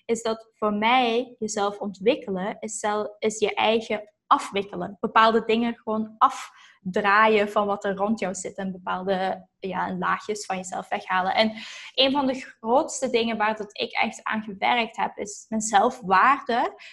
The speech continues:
mezelf zien als genoeg. Ik dacht vroeger altijd dat ik niet goed genoeg was, dus ik moest extra studeren, ik moest extra bedrijven hebben, ik moest zoveel omzet draaien, ik moest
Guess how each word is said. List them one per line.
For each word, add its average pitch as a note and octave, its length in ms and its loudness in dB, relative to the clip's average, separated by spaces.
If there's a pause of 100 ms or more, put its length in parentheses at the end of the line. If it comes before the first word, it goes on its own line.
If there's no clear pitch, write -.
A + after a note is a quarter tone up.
(160)
mezelf B3 600 2
zien A#3 280 -4
als - 280 -4
genoeg. G3 400 -4 (240)
Ik G#3 200 -10
dacht A3+ 220 -2
vroeger A#3+ 340 -2
altijd A3 540 0
dat G3 280 -4
ik G3+ 180 -8
niet A3+ 260 -4
goed C4 200 -2
genoeg G#3+ 240 -2
was, G3+ 220 2
dus G3+ 120 -8
ik - 100 -12
moest G3+ 260 -6
extra B3+ 320 -2
studeren, G3 420 -2
ik F#3+ 100 -8
moest - 340 -12
extra B3 400 2
bedrijven G3 520 -2
hebben, F#3+ 260 -2
ik G3 180 -6
moest G3+ 260 -12 (240)
zoveel C4 380 6
omzet G3 520 -2
draaien, G3 460 2
ik G3 140 -6
moest - 280 -12